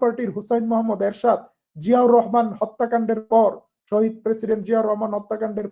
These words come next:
পর অবৈধভাবে ক্ষমতা দখল করেছিল, জনগণের নির্বাচিত প্রেসিডেন্ট সাত্তারকে বন্দুকের মুখে ক্ষমতাচ্যুত করেছিল, ঠিক মিশরের সিসির মতো। ভারতের সাথে যুগ সাজস করে এক যুগ ক্ষমতায় ছিল।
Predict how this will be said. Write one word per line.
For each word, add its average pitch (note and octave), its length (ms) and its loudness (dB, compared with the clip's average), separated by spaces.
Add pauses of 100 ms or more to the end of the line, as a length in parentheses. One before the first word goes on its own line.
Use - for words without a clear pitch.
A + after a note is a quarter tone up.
পর G3+ 160 2 (440)
অবৈধভাবে B3+ 760 6
ক্ষমতা G#3+ 360 -2
দখল G3+ 180 -4 (100)
করেছিল, F#3 320 -8 (480)
জনগণের C4 460 2 (100)
নির্বাচিত C4+ 520 0 (140)
প্রেসিডেন্ট A#3 440 -4 (340)
সাত্তারকে A#3+ 580 0 (400)
বন্দুকের D4 520 0
মুখে A#3 260 -4
ক্ষমতাচ্যুত A3 640 -4 (120)
করেছিল, G#3 320 -4 (360)
ঠিক C#4 140 -2 (140)
মিশরের G3 420 -4
সিসির G#3 360 -12
মতো। F3 200 -8 (420)
ভারতের A#3+ 440 4
সাথে A#3+ 240 0 (440)
যুগ C#4 140 2 (120)
সাজস B3 260 -4 (100)
করে A3+ 120 2 (140)
এক B3 60 0 (120)
যুগ B3 200 -8
ক্ষমতায় G#3 420 -4
ছিল। G#3 120 -4